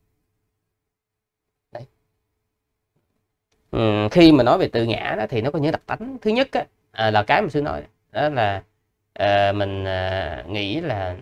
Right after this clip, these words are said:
nó có cái đặc tánh điều khiển. Đặc-, có đặc tánh điều khiển. Tức là, ừm, cái linh hồn này nè, mình, cái linh hồn này,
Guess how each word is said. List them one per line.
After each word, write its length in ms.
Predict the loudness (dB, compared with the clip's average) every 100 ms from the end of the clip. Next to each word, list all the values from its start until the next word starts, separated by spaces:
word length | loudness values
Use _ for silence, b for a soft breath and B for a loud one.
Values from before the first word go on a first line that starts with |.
| -14 -8
nó 440 | -6 -6 -8 -6
có 140 | 0 0
cái 120 | 0
đặc 120 | -4 -4
tánh 260 | -4 -2
điều 160 | -2 -2
khiển. 460 | -4 -4 -4 -8 -14 _ _ _ _ _ _ _ _ _ _ _ _ _ -12
Đặc-, 260 | -10 -10 -6
có 80 | -6
đặc 120 | -4
tánh 180 | -4 -4
điều 140 | -4 -6
khiển. 360 | -6 -6 -8 -14 _ _ _ _ _ _ 0
Tức 180 | 2 6
là, 360 | 8 8 8
ừm, 720 | 4 0 -6 -12 -14 -14 -14 -16 -20 -20 _ _ _ _ _ _ 6
cái 100 | 8
linh 180 | 8 6
hồn 240 | 6 4
này 100 | 0
nè, 160 | -6 -10 _ _ _ _ -4
mình, 240 | -2 -2
cái 80 | 0
linh 180 | 0 2
hồn 220 | 0
này, 100 | 0